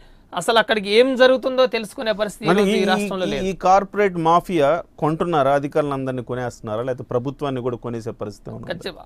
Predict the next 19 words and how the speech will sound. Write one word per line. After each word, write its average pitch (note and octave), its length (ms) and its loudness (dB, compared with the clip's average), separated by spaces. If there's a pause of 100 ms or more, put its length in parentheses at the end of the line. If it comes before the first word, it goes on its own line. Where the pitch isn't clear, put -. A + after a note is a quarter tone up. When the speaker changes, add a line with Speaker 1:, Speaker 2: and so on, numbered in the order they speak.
(100)
Speaker 1:
అసలు G#3 260 -6
నారాయణ G#3 580 2
లాంటి A3+ 240 2
వాళ్ళే A3+ 220 2
మినిస్టర్లుగా G#3+ 480 -2
ఉన్న F#3+ 160 -2
తర్వాత E3+ 300 0
ఈ E3+ 80 -4
రాష్ట్రంలో E3+ 600 -2 (340)
నారాయణ A#3+ 500 4
కాలేజీల్లో G#3 600 0
పైన G3 240 -4
చర్య F#3+ 300 -4
తీసుకునే F#3+ 420 -8
అవకాశం A3+ 600 0 (320)
ఇక్కడ G3+ 260 -8
ప్రభుత్వానికి G3 500 -2
ఉంటుందా, F3 360 -2
ఉండదా D3+ 420 -4